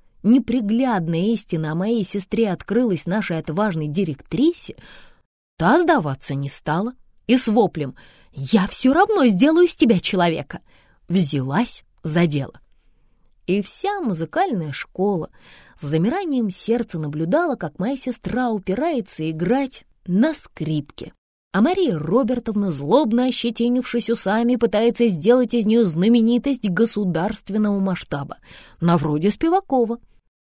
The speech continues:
Ну и кончилось всё тем, что одним дождливым ноябрьским днём, сразу после очередной битвы за звание человека, Каринка воровато прокралась в первый попавшийся по дороге двор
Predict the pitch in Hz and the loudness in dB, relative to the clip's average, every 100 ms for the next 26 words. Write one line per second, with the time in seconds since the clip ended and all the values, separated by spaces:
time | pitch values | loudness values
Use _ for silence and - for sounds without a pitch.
0 | _ _ _ 392 466 294 196 170 160 143 | _ _ _ 2 2 2 -2 -2 -4 -8
1 | 135 - 160 - 370 403 - - - - | -8 -6 -6 -2 -2 -2 -10 -20 -20 -20
2 | _ _ - 233 285 381 320 170 180 202 | _ _ -2 2 4 4 2 2 0 2
3 | 339 247 160 165 277 208 - 156 151 160 | 2 2 0 0 0 -2 -4 -6 -4 0
4 | 285 370 240 - 311 254 190 226 - 190 | 0 0 -2 0 0 0 -2 -4 -2 -2
5 | 175 196 202 185 185 147 156 190 156 156 | -2 -2 0 0 0 -2 -2 -4 -4 -4
6 | 151 156 151 160 143 139 135 156 151 269 | -4 -4 -2 -2 -2 -6 -8 -6 -2 0
7 | 381 - 285 - - - - - - 339 | -2 -4 -8 -10 -20 -20 -20 -6 0 2
8 | 392 247 214 254 285 359 - - - 185 | 2 0 0 0 2 2 2 -4 -4 -4
9 | 240 247 277 254 190 185 - - 247 190 | -4 -2 0 0 -2 -4 -10 0 2 2
10 | 156 151 208 262 233 - 151 165 180 208 | 0 -2 -2 0 -2 -4 -6 -2 0 2
11 | 254 160 165 208 381 | 0 0 -2 0 0